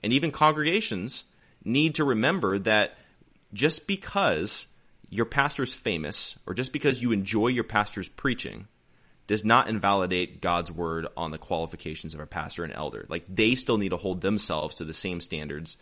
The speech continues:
that they expect you to be held to as well.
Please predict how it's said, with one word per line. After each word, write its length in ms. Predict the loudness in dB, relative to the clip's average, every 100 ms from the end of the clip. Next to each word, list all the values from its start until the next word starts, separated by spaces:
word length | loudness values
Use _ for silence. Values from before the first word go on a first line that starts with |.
| -18 _ -4
that 180 | -4 -6 -4
they 100 | 0
expect 380 | 2 0 -6 -8
you 360 | -2 2 2 0
to 140 | -8
be 120 | -10 -8
held 260 | -6 -4
to 240 | -6 -8 -14 _ _ _ -10
as 140 | -6
well. 320 | -4 -4 -8